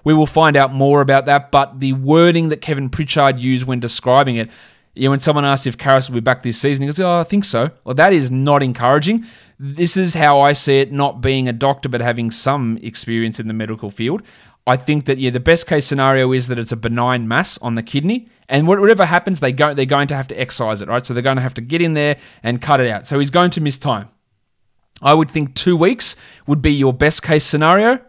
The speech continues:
If it is cancerous, then the season's over for him because you can't play through twelve weeks of chemo and radiation or whatever,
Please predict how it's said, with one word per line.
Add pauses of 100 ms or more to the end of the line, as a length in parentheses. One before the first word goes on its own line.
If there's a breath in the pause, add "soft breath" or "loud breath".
(460)
If
it
is
cancerous,
then
the
season's
over
for
him (260 loud breath)
because
you
can't
play
through
twelve
weeks
of
chemo
and
radiation
or
whatever,